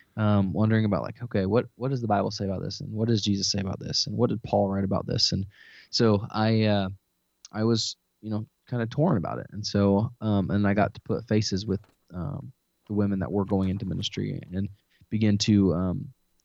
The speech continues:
get to know them and, and see that. And so it became hard for me because I guess my struggle always was,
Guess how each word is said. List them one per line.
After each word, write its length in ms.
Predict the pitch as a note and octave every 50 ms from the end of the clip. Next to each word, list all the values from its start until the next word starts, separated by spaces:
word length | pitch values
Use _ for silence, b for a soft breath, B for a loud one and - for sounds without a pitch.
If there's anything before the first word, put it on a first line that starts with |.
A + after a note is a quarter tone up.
| - A2
get 140 | A2 G#2+ -
to 80 | -
know 120 | G2 F2+ F#2
them 380 | F#2+ G2+ G#2 G#2 G#2+ G#2 G#2
and, 140 | G2 D#2+ C#2+
and 180 | - - F2 G2
see 180 | - - G2+
that. 200 | F#2+ F2+ F2+ D2
And 100 | C#2+ -
so 240 | - - G#2 F#2 F2 b b b b _
it 120 | - A#2 A2+
became 240 | A#2 A2 B2+ A2 G2+
hard 200 | G#2+ A#2+ B2+ B2
for 120 | - G#2
me 100 | F#2+ F#2
because 340 | F#2+ F#2+ - - G#2+ G2+ F2 -
I 80 | - A#2
guess 160 | C#3 E3 -
my 80 | F3+
struggle 300 | D3 - - B2 A2+ A2
always 320 | F2 E2 G#2 A2 A2 G#2+ G#2
was, 440 | G2 F#2 F2 F#2 G2 G2+ G#2 G2+